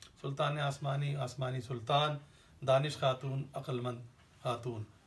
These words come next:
पहले तो सीधा सीधा लफ्ज़ी आप लिखेंगे, जब भी तशरीह करेंगे पहले लफ्ज़ी तशरीह,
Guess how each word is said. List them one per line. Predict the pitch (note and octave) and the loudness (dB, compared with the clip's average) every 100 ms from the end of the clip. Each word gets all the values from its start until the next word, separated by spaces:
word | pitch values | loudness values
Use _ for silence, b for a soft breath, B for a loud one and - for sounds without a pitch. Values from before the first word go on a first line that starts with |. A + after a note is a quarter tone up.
| - D3+ | -4 0
पहले | D#3 | 2
तो | E3+ | 2
सीधा | F3 F3+ F3+ | 2 4 4
सीधा | F3+ | 6
लफ्ज़ी | E3+ E3 D#3 F3+ | 8 6 6 8
आप | D#3+ D#3+ | 8 8
लिखेंगे, | D#3 D3+ D#3+ D#3 | 4 -2 0 2
जब | E3+ F3 | 2 2
भी | F#3+ | 2
तशरीह | F3+ - F3+ | 2 4 2
करेंगे | F3 E3+ E3+ F3 | 4 2 2 2
पहले | D#3 D3+ | 2 2
लफ्ज़ी | C#3+ C#3+ C#3 F3+ | 2 2 0 -2
तशरीह, | F3+ C#3 E3+ | -4 -2 -2